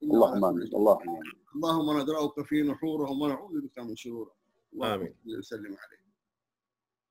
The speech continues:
Speaker 1: تفضل يا سيدي.
Speaker 2: الله يجزاك. أبو سا-، أبو عبد الله، إذا عندك شيء تداخله؟
Speaker 3: عندك في مداخلات، ع-، عندك شيء عن كورونا يا أبو هاشم؟
Speaker 1: أيوة.
Speaker 3: هات.
Speaker 1: <laughs>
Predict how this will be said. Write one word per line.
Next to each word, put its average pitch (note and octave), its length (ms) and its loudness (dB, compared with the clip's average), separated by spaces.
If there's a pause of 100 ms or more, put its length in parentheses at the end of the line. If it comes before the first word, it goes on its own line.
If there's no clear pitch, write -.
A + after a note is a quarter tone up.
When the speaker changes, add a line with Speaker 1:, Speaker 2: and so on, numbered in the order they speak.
Speaker 1:
تفضل A2+ 240 -8
يا G#2+ 60 -12
سيدي. - 240 -20 (840)
Speaker 2:
الله G2 140 6
يجزاك. F#2 260 4
أبو G2 160 2
سا-، B2 280 10
أبو A2 140 8
عبد A2 160 6
الله، B2+ 200 10
إذا A2 120 6
عندك A2+ 220 6
شيء G#2 320 0
تداخله؟ A2 380 4
Speaker 3:
عندك F3 240 0 (220)
في F#3 120 4
مداخلات، F3 720 6
ع-، A#2 420 2
عندك F#3 260 6
شيء F#3+ 140 6
عن G3 120 6
كورونا G3 420 8
يا F#3 60 8
أبو E3+ 240 6
هاشم؟ G#3+ 500 6 (340)
Speaker 1:
أيوة. F3+ 640 4 (360)
Speaker 3:
هات. G#3 380 6 (420)
Speaker 1:
<laughs> - 460 -4